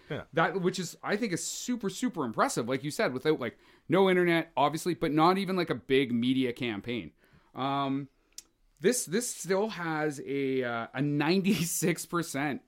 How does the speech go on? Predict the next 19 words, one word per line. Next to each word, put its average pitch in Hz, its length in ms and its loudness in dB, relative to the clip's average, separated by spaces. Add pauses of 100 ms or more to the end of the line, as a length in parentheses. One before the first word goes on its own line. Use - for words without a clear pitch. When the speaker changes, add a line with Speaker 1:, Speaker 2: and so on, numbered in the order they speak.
(280)
Speaker 2:
from 139 160 2
the 135 60 -4
critics 151 340 -2
on 120 140 -6
Rotten 123 160 -6
Tomatoes 135 400 -4 (200)
and 160 120 2
an 165 80 2
eighty-nine. 139 640 0 (320)
Like, - 240 0
those 185 200 4
are 262 40 4
s-, - 240 -2
that, 143 260 -6
that's 165 220 -2
a 214 80 0
solid, 147 580 0
solid 127 380 -2
film. 175 320 2